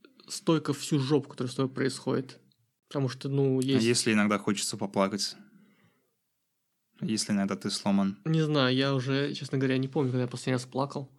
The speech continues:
Speaker 1: Может быть, типа в школе давно-давно. В каком-нибудь классе, не знаю, третьем. Вот честно.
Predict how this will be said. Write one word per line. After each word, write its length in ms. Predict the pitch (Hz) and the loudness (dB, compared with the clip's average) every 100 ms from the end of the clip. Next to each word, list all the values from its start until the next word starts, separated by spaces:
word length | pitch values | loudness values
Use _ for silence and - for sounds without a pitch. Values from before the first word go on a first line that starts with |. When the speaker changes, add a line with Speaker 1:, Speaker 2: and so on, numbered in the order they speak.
| _ _ _ | _ _ _
Speaker 1:
Может 320 | 143 139 131 127 | -4 0 0 0
быть, 160 | 135 - - - - _ _ | -4 -8 -18 -20 -20 _ _
типа 220 | - 135 | -8 -6
в 80 | - | -6
школе 320 | - 143 131 | 0 2 2
давно-давно. 760 | 127 123 127 120 123 123 127 - _ _ _ _ _ _ _ _ _ _ _ _ | 0 -2 -2 -4 -4 -6 -8 -12 _ _ _ _ _ _ _ _ _ _ _ _
В 100 | - | -20
каком-нибудь 300 | - 135 123 | -4 -2 -2
классе, 300 | 135 127 123 - | -2 -4 -4 -6
не 120 | 123 | -4
знаю, 140 | 120 | -4
третьем. 500 | 113 123 123 - 127 - _ _ _ _ _ _ - _ _ _ _ _ _ _ _ - | -4 -2 -2 -2 -12 -14 _ _ _ _ _ _ -20 _ _ _ _ _ _ _ _ -6
Вот 160 | 147 131 | -4 -2
честно. 420 | 135 127 - | -4 -6 -10